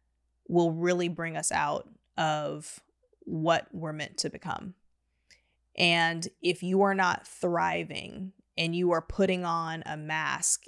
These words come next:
in order to be a part of that, you know, community or that place, it is not meant for you.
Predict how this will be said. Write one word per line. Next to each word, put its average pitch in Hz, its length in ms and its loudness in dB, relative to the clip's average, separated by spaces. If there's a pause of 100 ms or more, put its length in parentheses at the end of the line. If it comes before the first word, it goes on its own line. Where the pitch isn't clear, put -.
in 165 240 -2
order 175 320 2
to 175 180 -4
be 160 260 -4
a - 80 -8
part - 340 0
of 160 160 -10
that, 147 340 -2 (120)
you 170 120 -2
know, 143 280 -6 (100)
community 185 580 2
or 160 100 0
that 147 260 -4
place, 170 520 0 (640)
it 170 220 2
is 160 200 -6
not 147 360 -6
meant - 540 -8 (320)
for 147 100 -4
you. 143 420 -8